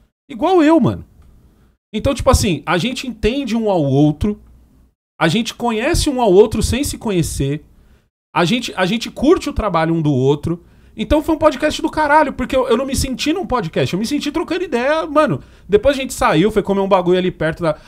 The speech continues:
a quebrada onde o Ferrez tá, Zona Sul, do outro lado de São Paulo, e parecia que eu tava na Tiradentes, parecia que eu tava na Castro Alves. Então, tipo assim, eu me senti bem. Eu me senti bem, eu me senti feliz,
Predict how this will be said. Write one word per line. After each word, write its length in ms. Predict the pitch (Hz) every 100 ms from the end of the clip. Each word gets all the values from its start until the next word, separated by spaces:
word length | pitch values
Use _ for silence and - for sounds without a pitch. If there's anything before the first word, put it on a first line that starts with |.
| -
a 80 | -
quebrada 460 | 233 214 254 311
onde 80 | 269
o 40 |
Ferrez 380 | - 214 185 165
tá, 320 | - 139 170 -
Zona 340 | 120 139 277 392
Sul, 360 | - 294 214 -
do 120 | 143
outro 400 | 202 - - 415
lado 320 | 240 269 359
de 80 | -
São 220 | - 254
Paulo, 500 | - 143 135 214 294 - - - - _ _ -
e 60 |
parecia 320 | 190 226 214 208
que 80 |
eu 40 | 220
tava 180 | 220 214
na 60 |
Tiradentes, 360 | 214 233 214 165
parecia 240 | 202 196
que 40 | 190
eu 40 |
tava 140 | 208
na 80 | 202
Castro 320 | 190 185 - 202
Alves. 460 | 160 117 - - - - - _ _ _ _ _ -
Então, 220 | 208 254
tipo 140 | -
assim, 260 | 240 214 147 -
eu 180 | 269
me 120 | 302 277
senti 340 | 214 202 220
bem. 380 | 135 139 120 - - - - - - _ _
Eu 120 | 202
me 80 | 247
senti 300 | - 226 233
bem, 180 | 151 180
eu 80 | 180
me 60 | 160
senti 280 | 185 -
feliz, 760 | 185 220 190 156 190 - - -